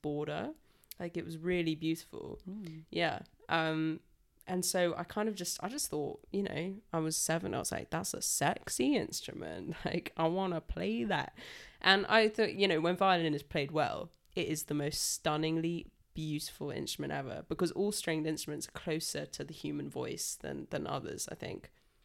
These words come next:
Speaker 1: I've only ever heard other instruments be played like that. There's a really good trumpeter, but enough on that. And so it was,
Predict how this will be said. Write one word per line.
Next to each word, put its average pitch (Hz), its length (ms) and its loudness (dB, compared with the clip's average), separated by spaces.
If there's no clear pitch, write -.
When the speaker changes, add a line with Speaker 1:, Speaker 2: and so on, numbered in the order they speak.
Speaker 1:
I've 160 120 -4
only 160 380 2
ever 156 220 0
heard 147 420 -4
other 147 180 -4
instruments - 420 -4
be - 120 -10
played 147 280 -6
like - 140 -8
that. - 240 -8
There's - 160 -8
a 147 40 -2
really 143 140 -2
good - 180 -2
trumpeter, - 460 -4
but - 180 -10
enough 156 240 -4
on - 80 -6
that. - 160 -12
And 196 140 -4
so 196 360 -2
it 202 140 0
was, 214 320 -6